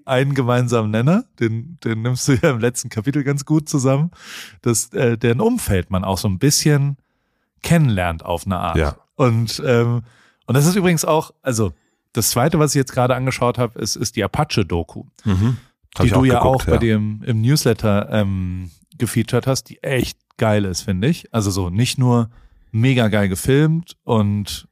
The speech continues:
Speaker 1: also so die, die Story großartig ist und so weiter, und aber vor allem man da ja sieht, dass, dass der ein intaktes Umfeld hat. Also,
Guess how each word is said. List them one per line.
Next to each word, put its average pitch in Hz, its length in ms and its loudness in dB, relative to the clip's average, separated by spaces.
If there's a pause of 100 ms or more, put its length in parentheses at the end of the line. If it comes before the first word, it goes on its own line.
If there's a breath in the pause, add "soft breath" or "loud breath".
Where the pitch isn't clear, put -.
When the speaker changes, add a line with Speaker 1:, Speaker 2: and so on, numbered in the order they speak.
(140)
Speaker 1:
also 113 180 2
so 95 180 -2
die, 87 200 -4 (160)
die 98 100 -2
Story 117 640 0 (160)
großartig 113 800 0
ist 156 320 -2 (520 soft breath)
und 107 200 0
so 110 120 0
weiter, 120 340 0
und 113 220 -4
aber 113 260 0
vor - 340 -6
allem 123 540 0 (760)
man 110 220 0
da 107 80 2
ja 104 140 0
sieht, 104 280 -2
dass, - 180 -4
dass 104 240 -4
der 107 100 -2
ein 98 120 -2
intaktes - 480 -4
Umfeld 101 380 -4
hat. 80 160 -12 (880 loud breath)
Also, 110 300 2